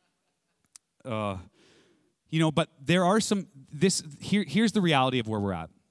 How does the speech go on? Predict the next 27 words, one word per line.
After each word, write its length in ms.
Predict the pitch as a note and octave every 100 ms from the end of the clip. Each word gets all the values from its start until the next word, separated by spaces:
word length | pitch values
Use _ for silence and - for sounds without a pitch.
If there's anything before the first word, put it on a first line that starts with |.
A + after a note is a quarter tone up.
| _ _ _ _ _ _ _ A#2
There 240 | D3+ D#3+
are 100 | D#3+
some 200 | D3 D#3+
very 360 | A2 C#3+ D#3+ E3
real 520 | B2 A#2+ C3+ C#3 C#3
things 400 | - A2 C3+ B2+
that 60 | B2+
have 100 | A#2
happened 500 | C#3 D3+ - B2 A#2
in 120 | C3
our 120 | A#2
own 160 | B2 C#3+
hearts 440 | A#2+ B2 G2+ - -
that 120 | A2+
have 220 | B2 A#2+
developed 540 | B2+ A#2 C3 C#3+ C#3 - _ _ _ _ _ _ -
just 320 | A2+ C#3 D3
naturally, 680 | C3+ C#3+ A3 - B2 G#2 A2 - _ _ _ _ _ _ _ -
unless 340 | B2+ C#3 D3
we've 120 | C#3+
been 140 | B2 A2+
very 380 | G2 C3 D3+
careful 360 | D#3+ C#3+ C3 C3
to 80 | A#2
guard 340 | G#2+ G#2+ A2+
our 140 | - G#2
hearts. 460 | F#2 F#2 - -